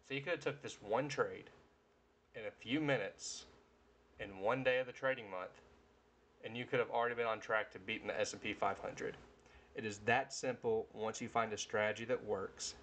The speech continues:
Never listen to the gurus online that say, "Oh, it's slow growth to get to where you wanna get to." Once you find an edge, manipulate it and take advantage of it,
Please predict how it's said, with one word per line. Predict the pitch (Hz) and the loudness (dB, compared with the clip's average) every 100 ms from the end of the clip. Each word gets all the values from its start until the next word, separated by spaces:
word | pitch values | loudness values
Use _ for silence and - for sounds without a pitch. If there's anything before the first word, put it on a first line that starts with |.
| 107 | -8
Never | 101 113 139 | -2 2 2
listen | 135 139 139 131 | 2 2 -2 -4
to | 123 | -2
the | 117 | -2
gurus | 110 123 120 123 120 | 2 2 4 4 4
online | 113 113 110 110 110 107 | 4 4 2 2 2 -2
that | 104 104 | -4 -4
say, | - 113 110 107 - - - - | 2 4 4 2 -2 -12 -16 -2
"Oh, | - 113 | 4 4
it's | 113 110 | 4 -2
slow | - 117 120 117 | -2 2 4 4
growth | 117 113 113 110 - | 2 0 2 0 -2
to | |
get | 110 113 - | 0 0 0
to | 113 | 2
where | 113 | 2
you | 110 | 4
wanna | 104 104 | 0 0
get | 98 117 - | 0 -2 2
to." | 135 135 135 135 - - _ | 4 4 2 -4 -20 -20 _
Once | 104 107 143 | -2 -2 -2
you | 123 | 0
find | - 127 123 123 | 4 4 4 0
an | 107 92 | -6 -4
edge, | 113 113 131 139 - - - - _ - | 2 4 4 0 -10 -16 -20 -20 _ -8
manipulate | 104 107 113 127 123 127 | -4 -4 -2 2 4 4
it | 139 139 - | 0 -2 -8
and | 101 | 0
take | 104 101 | 0 0
advantage | 101 110 110 98 | 2 4 4 2
of | 98 92 | -2 -4
it, | 101 | -6